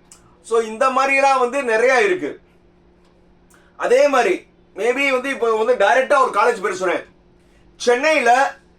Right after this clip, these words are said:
இந்த ரவுண்ட்ல மீனாட்சி சுந்தரேசர்னு ஒரு காலேஜை வந்து நிறைய ஸ்டூடெண்ட்ஸ் ப்ரிஃபர் பண்ணி எடுத்திருக்காங்க. ஆனா அந்த காலேஜ்ல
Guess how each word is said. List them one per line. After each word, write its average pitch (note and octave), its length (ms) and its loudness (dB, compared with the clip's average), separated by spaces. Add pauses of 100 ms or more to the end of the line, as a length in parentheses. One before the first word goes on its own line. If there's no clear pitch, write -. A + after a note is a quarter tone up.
(220)
இந்த A3+ 300 -2
ரவுண்ட்ல B3+ 500 0
மீனாட்சி C#4+ 600 -2
சுந்தரேசர்னு A#3+ 760 0
ஒரு A3 140 2
காலேஜை A3 500 0
வந்து B3+ 220 -4
நிறைய A3+ 440 0
ஸ்டூடெண்ட்ஸ் C#4 420 -4
ப்ரிஃபர் A3+ 320 -2
பண்ணி A#3 280 -2
எடுத்திருக்காங்க. G#3+ 680 -2 (520)
ஆனா B3+ 280 0
அந்த A#3+ 180 0
காலேஜ்ல C4+ 520 0